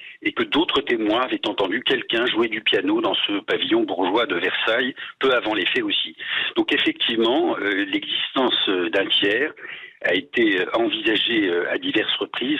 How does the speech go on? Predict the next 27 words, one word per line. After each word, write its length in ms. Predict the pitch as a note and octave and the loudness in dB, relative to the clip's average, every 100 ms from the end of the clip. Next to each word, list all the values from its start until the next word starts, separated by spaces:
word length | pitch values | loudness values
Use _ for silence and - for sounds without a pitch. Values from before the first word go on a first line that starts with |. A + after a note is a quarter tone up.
| - | 0
sans 100 | A#2 | 2
que 180 | A2+ G2 | 2 2
jamais 260 | G2 G2+ C#3 | 2 2 0
cette 180 | - - | -2 -4
piste 380 | - - - G2+ - | -8 -8 -6 -4 -2
aboutisse 460 | G#2 G#2 - - C#3 - - - - | -2 -2 -2 -2 -2 -6 -8 -12 -6
à 100 | G#2 | -2
l'identification 800 | A2 B2+ B2+ A2+ A2+ A#2 G#2 A2 | 0 0 0 0 -2 0 0 0
de 80 | G2 | -2
ce 60 | G2+ - | -4 -2
tiers 140 | C3+ D3 | -2 0
et 100 | G2+ | 2
à 40 | G#2 | 2
son 140 | C3 G#2+ | 0 0
rôle 220 | A#2 A2+ | 2 2
éventuel, 600 | G2+ G#2 - A#2 B2 C3+ - - - - - | 2 0 0 0 -2 -4 -10 -8 -6 -6 -2
euh, 160 | F2+ F2 | -2 0
dans, 280 | A2 A#2 F#2+ | 2 2 2
euh, 400 | F#2+ F2 F2 F2+ | 0 2 0 0
l'agression 480 | G2 F#2+ F#2+ - B2+ | 0 0 0 0 2
dont 120 | A2 G2 | 0 0
a 80 | F#2 | 0
fait 140 | G#2 | -2
l'objet, 380 | E2+ D#2+ A#2 A#2+ - - - - | -4 -2 0 -2 -4 -8 -8 -4
euh, 100 | F2 | 0
Madame 300 | F2+ F#2+ G#2 | 2 2 0
Pavageau. 440 | F#2+ F#2 E2 D2+ | 0 0 -2 -6